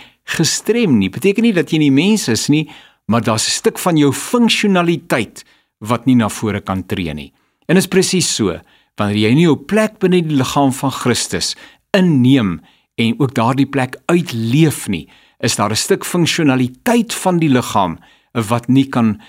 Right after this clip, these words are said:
na vore tree nie en waarin die liggaam nie sy God bedoelde funksie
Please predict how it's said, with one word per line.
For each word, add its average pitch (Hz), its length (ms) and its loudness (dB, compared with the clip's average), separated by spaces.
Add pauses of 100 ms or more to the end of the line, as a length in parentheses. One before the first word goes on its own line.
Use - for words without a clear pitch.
(160)
na 107 140 -2
vore 110 320 0
tree 107 320 -2
nie 98 180 -2 (240)
en 107 200 -2
waarin 101 280 -2
die 95 120 -4
liggaam 123 540 0 (280)
nie 113 180 0
sy 110 240 -2
God - 460 -4 (240)
bedoelde 113 600 0
funksie 110 680 -2